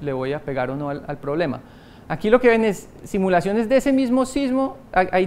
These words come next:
dif-, hay tres diferentes modelos disponibles para esa región. Y, y lo que ven acá es resultados, eh, datos otra vez en rojo, pero tres simulaciones con tres diferentes modelos.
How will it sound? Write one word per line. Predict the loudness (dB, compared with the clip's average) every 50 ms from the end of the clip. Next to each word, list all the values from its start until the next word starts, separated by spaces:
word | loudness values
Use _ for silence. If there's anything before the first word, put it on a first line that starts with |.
| 0
dif-, | 0 -2 -2 -2 -2 0
hay | 0 0
tres | 2 4 6 6 6 6
diferentes | 4 0 0 0 0 0 -2 -2 -2 -4 -2 0
modelos | 0 0 0 0 0 0 0 0 -2 -2 -4 -6 -14 -18 -12 -4
disponibles | -4 -4 -2 -2 -2 -2 -2 -2 -2 -2 -4 -4
para | -2 0 2 2 2
esa | 2 0 -2
región. | -2 -2 -4 -4 -6 -6 -8 -10 -14 -20 -20 -20 -20 -20 -20 -20 -20 -20 -20 -20 -20 -20 -20 -20 -20 -12 -4
Y, | 0 2 4 4 4 4 4 4 2 2 0 0
y | -2 0
lo | 2 0 2
que | 2 2
ven | 2 2 2 0
acá | 0 0 2 2 4 4
es | 4 2
resultados, | 2 2 0 0 -2 0 2 4 6 6 6 4 4 2 -2 -4 -10 -18 -20 -20 -20 -10
eh, | -6 -4 -2 0 0 -2 -2 -6 -8 -12
datos | -4 4 8 8 8 8 6 2 0 0
otra | 0 2 4 4
vez | 4 4 2
en | 0 -2
rojo, | 2 4 4 4 4 2 0 -2 -2 -4 -6 -2
pero | 0 2 2 2 2 0 -2
tres | -2 0 0 0 0
simulaciones | 0 0 -2 0 0 0 0 0 0 0 -2 -2 -2
con | -2 -2 0 2
tres | 4 4 4 4
diferentes | 2 0 0 -2 -2 -2 -4 -4 -6
modelos. | -4 -2 -2 -2 -2 -4 -6 -10 -18